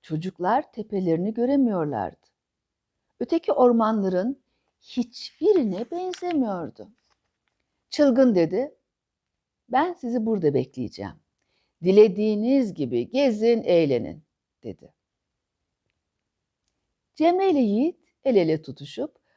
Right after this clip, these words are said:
ağaçların arasında dolaşmaya başladılar. Dallarda hiç görmedikleri kuşlar, ağaçlarda hiç tanımadıkları yemişler vardı.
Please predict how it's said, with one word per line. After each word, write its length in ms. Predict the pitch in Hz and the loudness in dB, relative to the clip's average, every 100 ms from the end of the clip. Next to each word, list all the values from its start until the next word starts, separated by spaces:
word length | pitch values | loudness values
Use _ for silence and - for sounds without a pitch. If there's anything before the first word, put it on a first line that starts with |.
| _ | _
ağaçların 560 | - 254 277 - 294 294 | 2 4 2 -2 -8 -4
arasında 460 | 170 175 233 262 240 | -4 -4 -4 -2 0
dolaşmaya 600 | 226 220 - 220 180 127 | 2 0 -2 -6 -4 -2
başladılar. 760 | 127 - 117 95 76 76 - _ _ _ _ _ _ _ - | -4 -8 -16 -12 -14 -14 -20 _ _ _ _ _ _ _ -2
Dallarda 640 | 269 277 285 285 302 330 - _ _ _ - | 0 2 0 -2 -4 -6 -8 _ _ _ -20
hiç 180 | - - | -20 -6
görmedikleri 760 | 285 302 254 196 - 165 165 | 0 2 2 0 -6 -8 -8
kuşlar, 720 | 165 135 135 - 104 110 - _ _ _ _ | -8 -14 -14 -12 -10 -12 -18 _ _ _ _
ağaçlarda 960 | 247 269 285 - 269 269 262 240 285 320 _ _ | 2 4 2 -4 -2 0 0 -2 -4 -6 _ _
hiç 280 | - - - | -18 -18 -14
tanımadıkları 720 | 262 285 277 214 175 - 160 | -6 -2 -2 -4 -8 -8 -6
yemişler 580 | 240 262 262 - 285 277 | -2 -2 -2 -6 -10 -8
vardı. 440 | 214 160 95 - | -6 -6 -8 -14